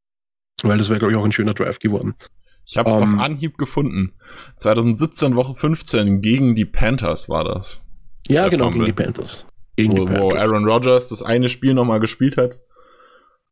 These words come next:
Speaker 1: Genau.
Speaker 2: Und dann direkt die schönen drei Interceptions rausgehauen hat.
Speaker 1: Mhm.
Speaker 2: <laughs>
Speaker 1: Ja, da haben wir einfach gesehen, dass er nicht fit war.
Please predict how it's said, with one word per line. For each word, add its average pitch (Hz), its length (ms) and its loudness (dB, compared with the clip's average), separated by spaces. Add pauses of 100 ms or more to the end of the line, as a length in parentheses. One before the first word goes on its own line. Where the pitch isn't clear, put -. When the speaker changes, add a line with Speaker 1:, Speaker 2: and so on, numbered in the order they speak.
(220)
Speaker 1:
Genau. 117 220 2
Speaker 2:
Und 107 140 -4
dann 104 420 2 (200)
direkt - 540 -4 (320)
die 110 60 -8
schönen 127 260 2
drei 113 220 0
Interceptions 113 580 -4
rausgehauen 101 460 -2
hat. 107 80 -8 (680)
Speaker 1:
Mhm. 131 300 6
Speaker 2:
<laughs> - 460 -2 (960)
Speaker 1:
Ja, 117 240 2
da 120 80 2
haben 113 80 4
wir 120 60 4
einfach 113 180 -2
gesehen, 110 160 0
dass 107 100 2
er 110 60 2
nicht 104 180 0
fit - 220 -4
war. 107 160 -2